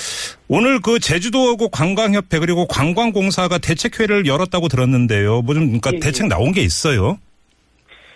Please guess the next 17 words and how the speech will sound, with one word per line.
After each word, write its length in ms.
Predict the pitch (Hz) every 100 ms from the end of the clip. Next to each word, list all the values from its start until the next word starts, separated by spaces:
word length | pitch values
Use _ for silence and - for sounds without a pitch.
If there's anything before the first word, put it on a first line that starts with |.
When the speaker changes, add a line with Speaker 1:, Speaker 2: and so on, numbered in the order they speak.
| _ -
Speaker 2:
그래서 540 | 240 220 - 254 240 - _ _ _ _ _ _ _ _
그 280 | - 240 233 - -
중국인 560 | 220 220 208 220 214
경우는 460 | 214 202 214 240 208
이제 180 | 185 180
단체 440 | - 180 - 202 196
관광을 500 | 190 190 196 196 185
중심으로 760 | - 180 180 - 190 180 180 170
해서 480 | 170 156 208 214 220 _ _ _ _ _
뭐 280 | 160 156 156 - _ _
우리나라 600 | 175 202 202 196 190 190
방문이라든지 920 | 185 165 180 185 180 175 170 175 175 214 -
또는 240 | 175 165
이제 180 | 156 156
제주도에 560 | - 156 160 170 170 165
가는 320 | - 151 160
것을 320 | 156 - 180